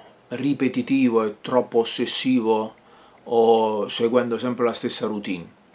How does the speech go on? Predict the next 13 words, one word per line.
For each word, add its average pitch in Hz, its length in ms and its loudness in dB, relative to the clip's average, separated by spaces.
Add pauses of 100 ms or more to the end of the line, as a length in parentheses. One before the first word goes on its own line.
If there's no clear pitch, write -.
(160)
C'è 131 260 2
chi 120 160 -4
ci 127 140 -4
riesce 110 580 0
o 104 120 -2
dipende, 98 560 -8
forse - 300 -10
per 101 120 -8
la 98 80 -10
musica 101 280 -8
classica 110 420 -4
è 107 60 -4
più 101 580 -6